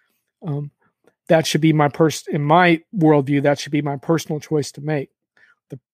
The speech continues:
the problem, of course, is that these companies keep moving the goalposts,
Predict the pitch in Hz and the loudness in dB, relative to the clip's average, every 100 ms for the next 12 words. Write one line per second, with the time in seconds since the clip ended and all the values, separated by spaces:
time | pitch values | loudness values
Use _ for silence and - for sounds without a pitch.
0 | _ 165 - 214 254 156 139 - 143 147 | _ -16 0 2 4 2 -4 -8 -10 -8
1 | - - _ - 156 151 156 - _ _ | -14 -20 _ -6 -4 2 2 0 _ _
2 | _ _ _ _ - 170 160 - 175 170 | _ _ _ _ -20 -4 -4 0 0 2
3 | 165 - 170 170 151 147 143 165 170 143 | 0 0 -2 0 -2 -2 2 2 2 -2
4 | 143 - | -2 -8